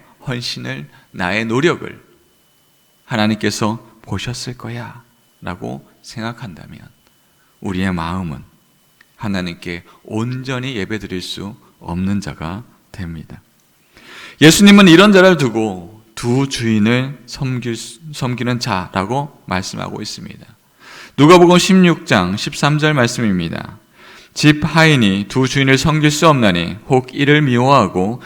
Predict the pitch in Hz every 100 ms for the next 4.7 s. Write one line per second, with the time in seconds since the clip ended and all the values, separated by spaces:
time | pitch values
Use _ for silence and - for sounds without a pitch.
0 | - - 104 123 123 139 139 113 87 80
1 | 78 - - - 139 131 120 123 135 135
2 | 143 160 156 110 95 104 120 - - -
3 | 95 104 107 110 107 135 123 107 123 113
4 | 107 123 110 92 80 78